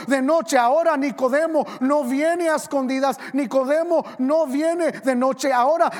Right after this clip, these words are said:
Nicodemo viene en la luz. Esto es un, un, una imagen en el Evangelio de Juan. Desde el capítulo uno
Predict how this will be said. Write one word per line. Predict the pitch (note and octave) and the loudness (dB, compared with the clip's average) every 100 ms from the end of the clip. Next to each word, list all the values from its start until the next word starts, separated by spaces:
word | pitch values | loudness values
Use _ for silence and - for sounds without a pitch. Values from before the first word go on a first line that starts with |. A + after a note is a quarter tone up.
| - | -4
Nicodemo | C#4+ D4 - C4 B3+ D#4+ E4+ D#4+ B3 | -2 -2 -2 0 2 0 2 0 0
viene | B3+ D4+ D#4 D#4 C#4+ | -2 0 0 -2 0
en | C#4+ D#4 D4+ B3 | 0 0 -2 0
la | B3+ C#4+ A#3+ - - - - | 2 2 -2 -8 -20 -20 -8
luz. | C4 C#4+ D3+ - - - - - - - _ _ _ _ _ | -4 -4 -6 -12 -18 -16 -16 -18 -18 -20 _ _ _ _ _
Esto | G#3 A#3 | -8 -2
es | C4 | 0
un, | B3 C#4 G3+ - C4+ | 0 0 -4 -8 -4
un, | C#4+ C4+ B3 - | -2 -2 -4 -2
una | C#4 C4+ | -2 0
imagen | B3+ C4 D#4 D#4 - C4 A#3+ | 0 0 0 0 -2 -2 -2
en | A3+ | -2
el | |
Evangelio | A3 G#3+ G3+ A#3 A#3 | -2 -2 -4 -4 -2
de | G#3+ | -2
Juan. | G3 A#3+ A3+ | -2 -2 -2
Desde | A3 G3+ | -2 -2
el | A3+ - - | -2 -4 -4
capítulo | - A#3 D4 D4 C#4+ C4 A#3+ - D4 | 0 0 0 -2 -2 0 -2 -4 -8
uno | C4 D#4+ D#4 B3 | -2 -2 0 -2